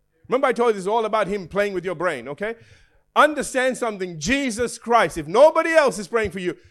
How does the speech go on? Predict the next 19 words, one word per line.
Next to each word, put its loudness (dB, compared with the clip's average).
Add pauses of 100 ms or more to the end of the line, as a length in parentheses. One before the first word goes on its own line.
(140)
Jesus -2
Christ 0 (1040)
is 4
praying 6
for -4
you. -6 (1040)
Hallelujah. 6
And -4
he's -8
interceding -6 (160)
for 6
you -2 (160)
that 0
you -2
make 0
it. -6 (1000)
Amen. 0 (1300)
Verse 4
thirty-five, 2